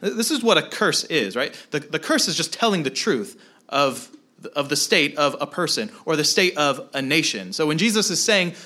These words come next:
to the Pharisees, you know, "You whitewash tombs," you know, he's, he's throwing blows. Uh, he's just telling them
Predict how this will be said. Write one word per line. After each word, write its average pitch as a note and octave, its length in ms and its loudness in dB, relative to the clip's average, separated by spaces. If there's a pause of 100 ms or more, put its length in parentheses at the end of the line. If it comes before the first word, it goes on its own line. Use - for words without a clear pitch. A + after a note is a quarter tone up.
to G3 100 0
the D3 100 0
Pharisees, D3+ 580 2
you D3 80 -2
know, D3 60 0
"You D3+ 180 -2
whitewash D3+ 640 2
tombs," D3 420 -4
you D3+ 160 -8
know, B2+ 80 -4
he's, C#3+ 260 -6 (100)
he's D#3 160 -8
throwing D3+ 260 0
blows. C3 340 2 (380)
Uh, C#3+ 240 4
he's F3 140 -2
just - 280 -2 (320)
telling F#3+ 400 2
them C#3 360 2